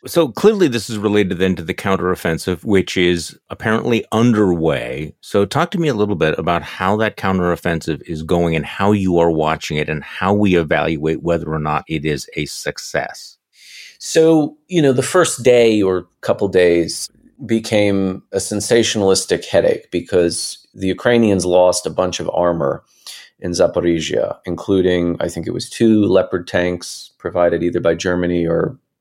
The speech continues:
Speaker 2: other European countries, a bunch of infantry fighting vehicles, including Bradleys provided by us. And, you know, as is the wont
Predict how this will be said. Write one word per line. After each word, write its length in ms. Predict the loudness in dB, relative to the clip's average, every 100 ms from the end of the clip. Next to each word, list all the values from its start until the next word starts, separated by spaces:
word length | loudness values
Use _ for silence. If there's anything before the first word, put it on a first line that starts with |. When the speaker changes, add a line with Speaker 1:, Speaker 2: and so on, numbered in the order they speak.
| -4
Speaker 2:
other 180 | 0 0
European 440 | 0 -2 -6 -4
countries, 640 | -2 -2 0 0 0 -4 -14 -12 -6
a 60 | 0
bunch 340 | 2 2 2
of 200 | 0 2
infantry 460 | -2 -2 -4 -4 0
fighting 380 | 2 2 0
vehicles, 460 | 0 0 0 -4 -4
including 400 | -6 -4 -2 0
Bradleys 460 | 2 2 2 0 -2
provided 460 | -2 0 0 0
by 380 | 2 2 2 -2 -4
us. 380 | -2 -2 -4 -12 -16 -20 -20 -12 -2
And, 120 | 2
you 80 | 4
know, 300 | 4 2 -2 _ -2
as 240 | 0 4
is 300 | 4 4 2
the 100 | 2
wont 500 | 4 4 4 2 -4